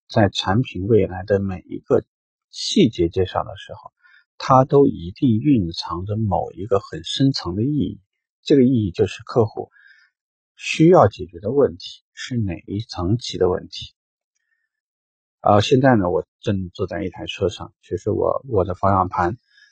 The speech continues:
方向盘的手感给我带来最好的东西是什么？可能是，呃，转向的时候它的精准感，握手的时候这种很扎实的、这种踏踏实实的真皮，啊，打孔的这种感觉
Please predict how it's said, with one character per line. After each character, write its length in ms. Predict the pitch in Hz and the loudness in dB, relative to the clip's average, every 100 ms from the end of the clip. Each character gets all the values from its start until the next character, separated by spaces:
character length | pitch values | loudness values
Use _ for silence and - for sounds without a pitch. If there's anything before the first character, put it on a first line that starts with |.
| _ | _
方 160 | - 170 | 2 4
向 80 | 156 | 4
盘 140 | 110 | 2
的 100 | 123 | 0
手 460 | - - - 90 139 | 0 0 2 4 2
感 240 | - 92 - | 0 -6 -6
给 80 | |
我 120 | 95 87 | -8 -4
带 180 | 98 | -6
来 160 | 85 87 - | -6 -8 -6
最 180 | 107 | -4
好 140 | 87 - | -4 -8
的 120 | 90 - | -16 -12
东 180 | 95 | -12
西 180 | 101 95 | -8 -8
是 200 | - - | -8 -10
什 160 | - - | -12 -14
么？ 100 | _ _ | _ _
可 160 | - 80 | -10 -4
能 160 | 87 | -2
是， 280 | 82 - 85 _ _ _ _ _ _ | -2 -4 -4 _ _ _ _ _ _
呃， 400 | 82 78 78 - _ | -6 -6 -8 -12 _
转 240 | - 87 | -4 -4
向 200 | 92 104 | 0 0
的 100 | 92 | 0
时 120 | - 98 | -4 -2
候 140 | 90 | -4
它 140 | - | -4
的 80 | 98 | -8
精 240 | - 107 104 | -2 0 0
准 280 | 87 92 95 | 0 -6 -8
感， 120 | - - _ _ - - _ _ _ | -10 -12 _ _ -20 -20 _ _ _
握 180 | 127 104 | 4 4
手 160 | - - | 4 -6
的 100 | 87 | -12
时 140 | - | -4
候 120 | 87 | -2
这 140 | - 98 | -2 -8
种 300 | 85 85 104 | -12 -12 -14
很 240 | - - 80 | -16 -12 -2
扎 260 | - 98 | 4 4
实 220 | 104 - 90 | 2 -2 -4
的、 80 | |
这 120 | 87 90 | -2 -6
种 200 | 87 82 | -10 -12
踏 180 | - 98 | -6 -2
踏 140 | 101 | -2
实 240 | - - | -4 -6
实 160 | 92 98 | -6 -4
的 80 | 90 | -4
真 300 | - 110 117 | 0 2 2
皮， 440 | - - - 90 - _ _ _ _ _ | -2 -10 -10 -10 -12 _ _ _ _ _
啊， 80 | - 117 | -20 -8
打 220 | - - 113 | -2 -2 -2
孔 220 | 87 85 | -4 -4
的 120 | 85 | -6
这 140 | - | -6
种 200 | 90 95 | -4 -2
感 220 | - 90 87 | -2 -6 -8
觉 200 | 90 | -12